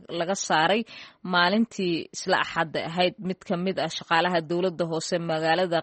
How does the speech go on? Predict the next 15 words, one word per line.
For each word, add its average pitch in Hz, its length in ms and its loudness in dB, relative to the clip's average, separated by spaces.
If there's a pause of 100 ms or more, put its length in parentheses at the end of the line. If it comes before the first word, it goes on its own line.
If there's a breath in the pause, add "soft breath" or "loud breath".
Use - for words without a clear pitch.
Gaza 180 360 2 (180)
ayaa 165 420 0
yiri, 196 280 2 (480 loud breath)
"Israa'iil 269 440 4
waxay 226 300 2
naga 196 260 0
go'doomisay 180 640 0
adduunka 185 600 -2
intiisa 185 440 -4
kale 175 220 0
si - 160 -6
ay 170 140 -2
noo 165 260 0
baabi'iso. 147 580 -2
Laakiinse 165 500 -2